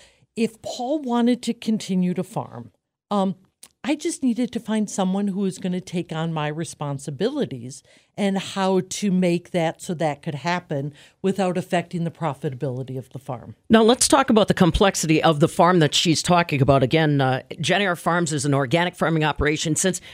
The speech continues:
Speaker 2: since really its inception. And Paul is Farmer Paul. He is the face of the farm at the farmers markets and at a lot of the community-related events. And when she talks about taking items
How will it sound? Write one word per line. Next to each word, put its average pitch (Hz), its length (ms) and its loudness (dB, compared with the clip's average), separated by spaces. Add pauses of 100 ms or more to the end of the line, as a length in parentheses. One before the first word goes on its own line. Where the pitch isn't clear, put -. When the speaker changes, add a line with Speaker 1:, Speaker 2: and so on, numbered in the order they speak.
(180)
Speaker 2:
since 262 300 0
really 220 300 2
its 180 220 0
inception. 156 600 0
And 151 160 0
Paul 214 500 2
is 196 180 2
Farmer 254 460 0
Paul. 123 440 -2
He 170 360 0
is 240 160 -2
the 214 140 4
face 247 500 0 (260)
of 214 220 2
the 208 100 2
farm 202 520 2
at 156 200 2
the 151 60 0
farmers 196 420 0
markets 185 480 0
and 143 200 0
at 143 80 0
a 147 40 -2
lot 180 300 2
of 170 120 0
the 147 200 2 (240)
community-related 202 840 2
events. 170 360 0 (240)
And 196 160 4
when 202 160 4
she 320 380 0
talks 254 480 0
about 175 440 2 (200)
taking 240 400 2
items 190 340 2